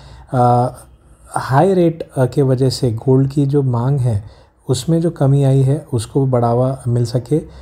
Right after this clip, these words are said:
सेकेंडली, जो स्मगलिंग एक्टिविटी एनकरेज होती है, इस वजह से उसे कम किया जा सके या उसे काफ़ी हद तक, अ, नेगेट किया जा सके। तो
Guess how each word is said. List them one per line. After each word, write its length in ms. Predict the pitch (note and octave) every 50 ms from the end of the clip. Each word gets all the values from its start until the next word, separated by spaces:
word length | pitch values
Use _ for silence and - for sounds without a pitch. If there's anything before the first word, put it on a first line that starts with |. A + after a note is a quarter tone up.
| - - -
सेकेंडली, 680 | - - - D3 C3 C3+ - E3+ F3 E3 E3 F3 F3+ F3+
जो 200 | D3 C3 C3 A#2+
स्मगलिंग 440 | - - B2+ A#2 B2 C3+ D3+ D#3+
एक्टिविटी 520 | D#3 C3+ C#3 - D#3+ D3+ D3 C#3 C3+ D#3 D3
एनकरेज 420 | C#3 C3 B2+ - C#3+ C#3+ C#3+ C3
होती 320 | B2+ C3 B2+ - - C#3 C3
है, 180 | C3+ C3+ C3
इस 160 | B2+ - -
वजह 200 | C3+ B2+ B2+ C3
से 300 | A#2+ - - C#3 D3 C#3+ - - - - - - - -
उसे 260 | D#3 C#3+ A2 - - C3+
कम 260 | C3+ - B2+ B2 B2
किया 200 | - - C#3 C3
जा 120 | C3+ C3
सके 300 | B2 - C3+ B2+ - D3
या 160 | C3+ C3+ C3
उसे 300 | B2 A2+ - C3+ C3 B2 - -
काफ़ी 300 | - B2+ G#2+ - - C#3
हद 100 | C3 B2 - - - C3
तक, 240 | A#2+ - - -
अ, 380 | B2+ A#2+ A#2+ A#2 A2+ A#2 A#2+ A#2+
नेगेट 320 | A2+ A#2 A2+ B2 B2+ B2
किया 180 | B2 - C#3 B2+
जा 140 | B2 B2 A#2
सके। 300 | - - B2 - G#3+ A#3
तो 200 | A#3 - F3+